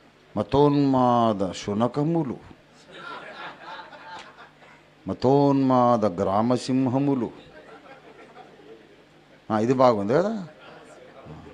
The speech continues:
పుట్టినరోజట. నేను తిరగబడి మాట, అసలే నేను వరంగల్ క్రైస్తవుణ్ణి.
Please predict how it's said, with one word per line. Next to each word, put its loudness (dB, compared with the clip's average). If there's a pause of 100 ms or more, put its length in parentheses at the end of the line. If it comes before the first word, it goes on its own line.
(2000)
పుట్టినరోజట. 2
నేను 2
తిరగబడి 2
మాట, 0
అసలే 2
నేను -2 (1500)
వరంగల్ 4
క్రైస్తవుణ్ణి. -4